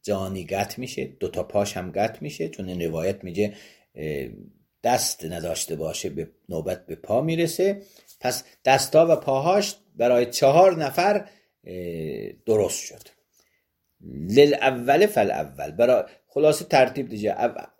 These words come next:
اون جنایت اولی دست راست، جنایت دومی دست چپش رو قطع می‌کنیم، برای جنایت سومی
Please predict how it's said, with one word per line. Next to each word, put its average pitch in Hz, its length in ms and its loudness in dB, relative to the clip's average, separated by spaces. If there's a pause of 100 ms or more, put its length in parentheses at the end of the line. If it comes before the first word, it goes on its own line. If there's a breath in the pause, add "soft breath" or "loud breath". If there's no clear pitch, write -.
اون 139 240 -6
جنایت 120 560 2
اولی 101 680 -2 (100)
دست 110 320 -4
راست، 185 420 2
جنایت 107 460 -2
دومی 92 520 -4
دست 113 320 -6
چپش 160 440 -2
رو 165 60 -6
قطع 151 240 -2
می‌کنیم، 147 320 -12
برای 113 220 2
جنایت 104 520 -4
سومی 90 720 -6